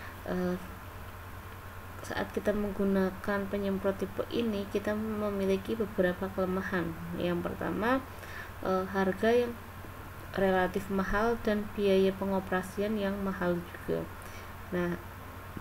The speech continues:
selain itu biaya perawatannya juga mahal. Kemudian untuk, eh, penyemprot tipe ini tidak dianjurkan digunakan pada tanaman yang masih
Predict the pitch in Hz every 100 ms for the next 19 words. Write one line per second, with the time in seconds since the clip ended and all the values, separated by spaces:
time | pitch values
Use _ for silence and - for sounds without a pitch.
0 | - - - - - 190 190 - - 220
1 | 220 202 - 214 190 170 160 180 175 170
2 | 175 196 196 - 180 170 165 190 220 254
3 | 285 285 - - - - 196 190 190 208
4 | 240 277 220 214 - 240 240 - - 202
5 | 196 196 - - - - 233 220 214 202
6 | 202 226 208 214 - 214 220 185 196 220
7 | - 202 - - - 185 185 180 170 175
8 | - 226 247 233 - 180 170 170 208 226
9 | 226 190 185 180 170 175 208 226 214 202
10 | 185 190 - 233